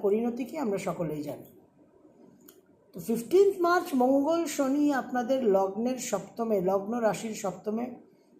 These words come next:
একটা অত্যন্ত ফায়ারি, এক্সপ্লোসিভ, <coughs> কনফ্লিক্ট জেনারেটিং এনার্জি।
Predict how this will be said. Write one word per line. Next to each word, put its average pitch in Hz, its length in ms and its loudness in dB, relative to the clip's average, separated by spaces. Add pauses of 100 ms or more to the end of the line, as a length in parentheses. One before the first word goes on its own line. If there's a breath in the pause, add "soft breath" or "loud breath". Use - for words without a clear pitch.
(260)
একটা 208 260 -6 (100)
অত্যন্ত 294 600 -2
ফায়ারি, 240 960 4 (280)
এক্সপ্লোসিভ, 262 760 0 (1500)
<coughs> - 460 4
কনফ্লিক্ট 262 760 6
জেনারেটিং 233 760 0
এনার্জি। 185 480 -2